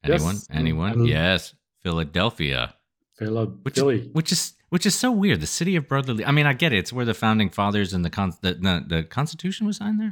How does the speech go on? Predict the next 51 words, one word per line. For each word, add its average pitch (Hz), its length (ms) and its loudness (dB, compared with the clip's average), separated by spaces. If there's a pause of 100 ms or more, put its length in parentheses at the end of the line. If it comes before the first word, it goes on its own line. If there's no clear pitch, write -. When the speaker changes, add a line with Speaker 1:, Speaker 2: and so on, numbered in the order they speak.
(120)
Speaker 1:
Maybe 110 160 2
the 92 140 2
Declaration 139 420 2
of 101 60 2
Independence 92 440 2
was 71 140 -6
signed 65 200 -4
there. 67 100 -8 (340)
Anyway, 175 920 4 (180)
moving 220 420 4
on, 143 280 2
because 123 260 2
we 143 180 2
are 127 80 2
keeping 127 300 0
this 120 160 0
episode 107 400 -2
super 214 400 2
short 98 380 2
this 82 200 -2
week, 90 300 0
because 95 420 -2
I 123 100 0
don't 139 100 0
know 131 40 0
about 117 160 0
you, 120 160 0
Robin, 107 340 0
but 90 200 -2
I 101 120 0
just 110 220 -6
flew 110 200 0
in 107 140 2
from 92 180 -2
Istanbul 98 480 0
and 80 100 0
boy, 98 180 2
are 92 60 4
my 90 200 2
arms 85 240 2
tired. 82 420 0 (600)
N 220 260 4
twenty-six, 208 1080 0 (260)
<laughs> - 260 -20
it's - 80 -20
the - 80 -4
oldest 90 320 -2
joke 90 220 0
in 82 60 0
the 73 80 -2
book. 76 260 0